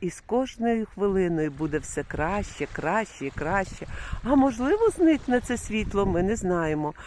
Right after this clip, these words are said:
Ті-, але навіть якщо воно зникне,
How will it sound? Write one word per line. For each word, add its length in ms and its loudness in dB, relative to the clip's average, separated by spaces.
Ті-, 180 -8
але 500 4
навіть 600 0
якщо 340 -2
воно 260 2
зникне, 560 -4